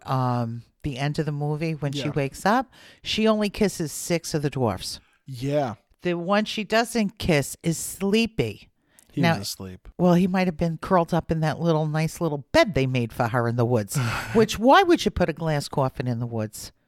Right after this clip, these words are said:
Speaker 1: Why was it out in the open
Speaker 2: Because
Speaker 1: to
Speaker 2: they had
Speaker 1: the
Speaker 2: all the
Speaker 1: elements?
Speaker 2: because they had the animals to protect her.
Speaker 1: <laughs> They were all singing.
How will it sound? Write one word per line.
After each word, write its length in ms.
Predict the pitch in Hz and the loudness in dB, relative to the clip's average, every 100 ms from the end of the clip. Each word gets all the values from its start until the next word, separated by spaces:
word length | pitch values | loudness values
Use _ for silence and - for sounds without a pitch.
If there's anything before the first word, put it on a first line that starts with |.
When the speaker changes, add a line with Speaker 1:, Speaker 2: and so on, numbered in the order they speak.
| _ _ _ _ | _ _ _ _
Speaker 1:
Why 220 | 190 240 | 4 4
was 220 | 302 220 | 4 0
it 100 | 190 | -4
out 260 | - 247 247 | 0 0 2
in 60 | 262 | 0
the 100 | 240 | 2
open 300 | 240 247 - | 2 2 0
Speaker 2:
Because 280 | 202 233 208 | 0 2 4
Speaker 1:
to 60 | |
Speaker 2:
they 60 | 208 | 6
had 120 | 233 | 8
Speaker 1:
the 40 | |
Speaker 2:
all 60 | 220 | 8
the 40 | 233 | 8
Speaker 1:
elements? 500 | 233 202 127 113 - | 6 2 -2 -4 -2
Speaker 2:
because 240 | 208 226 | 0 2
they 100 | 226 | 2
had 160 | 196 202 | 0 0
the 140 | 190 | 0
animals 480 | 185 208 226 185 170 | 0 0 2 0 -2
to 100 | 180 | -6
protect 460 | - 196 220 220 | -8 -4 0 0
her. 160 | - - | 0 -2
Speaker 1:
<laughs> 1000 | - 453 466 - 440 - 440 427 - 403 | 2 2 2 4 2 4 0 2 -2 -2
They 120 | 339 | -2
were 180 | 302 302 | -2 0
all 140 | 294 | 0
singing. 540 | 294 - 277 285 262 | 0 -8 -8 -6 -10